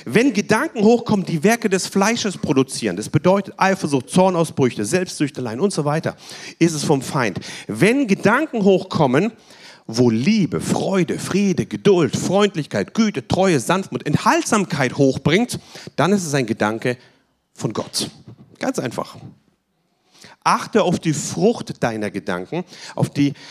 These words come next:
auf das Ergebnis, auf die, auf die Folge deiner Gedanken. Und das ist entscheidend, ähm, wo du hinläufst. Wie arbeitet der Feind? Punkt Nummer eins, der Feind greift jeden an.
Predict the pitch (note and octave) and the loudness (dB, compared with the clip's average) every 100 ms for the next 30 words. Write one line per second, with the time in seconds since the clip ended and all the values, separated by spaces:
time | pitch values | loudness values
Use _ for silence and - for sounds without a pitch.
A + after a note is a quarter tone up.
0 | - - C3 - C3 C3+ A2 D#3+ A3 C#3+ | -16 -2 -2 0 -4 -6 -4 0 0 0
1 | B2+ C3+ - C3 A#2 - C#3+ C3+ - F3+ | 0 0 0 0 0 -2 0 2 2 4
2 | G3 F3 A#2+ F#2+ F#2+ F#2+ G2 G2 A2 B2 | 2 2 0 -4 -6 -4 -4 -4 -10 -12
3 | - - - - G#2+ B2+ C3+ A2+ - A#2 | -16 -20 -20 -12 -6 -4 -4 -6 -4 -4
4 | B2 G#2 - - - G#2+ G2+ G#2 G#2 G#2 | -4 -6 -10 -14 -10 -4 -2 -2 -6 -2
5 | A#2+ B2 A#2+ C#3+ B2 - - - - - | 2 2 2 -2 -4 -6 -10 -16 -20 -20
6 | _ _ _ _ _ _ - - - - | _ _ _ _ _ _ -20 -20 -16 -4
7 | D#3 B3+ F3 F3 D#3 D3 D3 C3 F#2+ E2 | 0 2 2 4 2 0 -4 -4 -6 -2
8 | E3 F#3+ F#3 D3+ C3+ G#3 B3+ - _ - | 0 2 0 0 0 -2 -4 -14 _ -20
9 | - - - A#3 F#3 C#3+ C#3 D3+ - G2+ | -20 -6 0 0 0 -2 -2 -4 -8 -10
10 | G2+ A2 - - E2+ F#2+ G2+ - D#2+ | -6 -6 -6 -10 -10 -8 -8 -10 -12